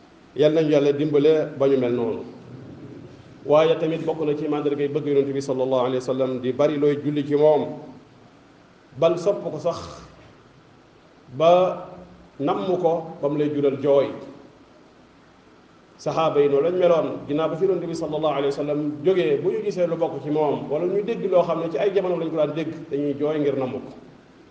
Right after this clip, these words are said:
Seydina Bilaal bi nga xam ne jóge na Madina, gàddaay dem ci réewu Shaam yi.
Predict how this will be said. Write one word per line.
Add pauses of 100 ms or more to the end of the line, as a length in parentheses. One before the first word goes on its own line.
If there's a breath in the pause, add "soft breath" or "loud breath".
(300)
Seydina
Bilaal
bi
nga
xam
ne (1080)
jóge
na
Madina, (840)
gàddaay
dem
ci (180)
réewu
Shaam
yi.